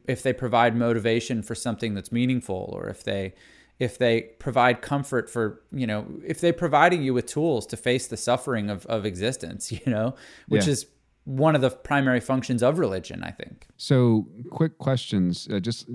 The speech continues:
Speaker 2: l-, lightning round, if you will. And I don't ever do lightning rounds, but for some reason.
Speaker 1: Sure.
Speaker 2: So, also, John, I don't script these, so the questions are right off the head. So I try to make
Speaker 1: Hey.
Speaker 2: it as, as close to us grabbing a beer if possible, assuming you drink.
Speaker 1: Hey, I like
Speaker 2: I,
Speaker 1: that.
Speaker 2: I definitely drink. I don't know if you do, but I
Speaker 1: I
Speaker 2: can't do this while I drink, <laughs> but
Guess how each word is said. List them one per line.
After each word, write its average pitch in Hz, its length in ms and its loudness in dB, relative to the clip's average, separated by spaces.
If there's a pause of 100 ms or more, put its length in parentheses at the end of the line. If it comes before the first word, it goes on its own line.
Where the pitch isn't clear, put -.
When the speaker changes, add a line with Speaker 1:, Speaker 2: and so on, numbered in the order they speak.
(160)
Speaker 2:
l-, 98 140 -12
lightning 107 400 0
round, 95 160 2
if - 80 -8
you 95 80 0
will. 95 100 0
And 95 120 0
I 104 40 2
don't 110 120 2
ever 90 160 2
do 101 160 0
lightning 87 320 0
rounds, 80 260 -2
but 92 140 -6
for 95 100 -6
some 98 240 0
reason. 180 160 4
Speaker 1:
Sure. 311 60 6
Speaker 2:
So, 113 180 0
also, 147 300 0
John, 123 180 2
I 135 100 0
don't 214 160 -2
script - 380 -4
these, 73 220 -4
so 95 80 -4
the 92 80 -2
questions 104 420 -2
are 92 60 0
right 87 180 0
off 82 180 -4
the - 80 -6
head. 71 200 -8
So - 120 -8
I 95 60 -2
try 107 220 -2
to 104 80 0
make 95 120 2
Speaker 1:
Hey. 247 120 8
Speaker 2:
it - 60 4
as, 165 140 -2
as 98 280 -2
close 107 380 0
to 98 220 0
us 92 160 -2
grabbing 90 340 2
a 85 40 2
beer 87 240 2
if 82 100 -2
possible, 82 480 -2
assuming 87 360 0
you 80 80 0
drink. 160 180 8
Speaker 1:
Hey, 185 140 10
I 123 80 8
like 143 180 6
Speaker 2:
I, 196 60 2
Speaker 1:
that. 101 180 4
Speaker 2:
I 92 60 0
definitely 87 420 -2
drink. 80 260 -4
I 80 60 -4
don't 78 140 -2
know 78 80 0
if 101 100 -8
you 76 80 -6
do, - 220 -10
but - 200 -6 (320)
I - 60 0
Speaker 1:
I 131 200 8
Speaker 2:
can't 123 140 6
do 123 200 4
this 113 260 2
while 78 160 0
I 62 80 -4
drink, 62 400 -10 (160)
<laughs> 131 160 4
but 120 340 0